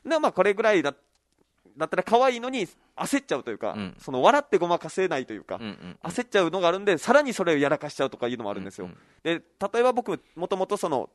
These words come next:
Speaker 2: まあ、蔦屋さんの方で働いてたんですけど、
Speaker 1: うん。うん。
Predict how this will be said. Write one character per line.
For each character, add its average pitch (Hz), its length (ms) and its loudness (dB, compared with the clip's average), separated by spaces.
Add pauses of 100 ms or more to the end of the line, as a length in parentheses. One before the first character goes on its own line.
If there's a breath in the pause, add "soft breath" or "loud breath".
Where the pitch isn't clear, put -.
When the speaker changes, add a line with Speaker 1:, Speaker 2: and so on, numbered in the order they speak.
(340 soft breath)
Speaker 2:
ま - 80 -2
あ、 - 40 2
蔦 - 200 2
屋 156 120 4
さ - 100 -6
ん - 720 -12
の 139 80 0
方 147 140 4
で 117 60 -2
働 143 380 0
い - 40 -20
て 151 140 -6
た 120 100 -4
ん 110 60 -8
で 101 60 -10
す - 80 -20
け 113 80 -6
ど、 98 80 -6
Speaker 1:
う 87 40 -4
ん。 - 20 -4
う - 60 -8
ん。 82 100 -16